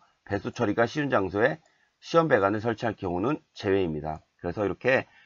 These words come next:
세 가지 문제로 나올 수 있다라는 거 유념해 두시기 바랍니다. 팔십구 번 문제 보겠습니다. 충합 펌프가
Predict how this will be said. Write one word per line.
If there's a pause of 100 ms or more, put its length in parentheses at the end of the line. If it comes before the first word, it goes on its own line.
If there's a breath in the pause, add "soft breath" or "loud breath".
세
가지
문제로
나올
수
있다라는
거 (300 soft breath)
유념해
두시기
바랍니다. (540 soft breath)
팔십구
번
문제
보겠습니다. (340 soft breath)
충합
펌프가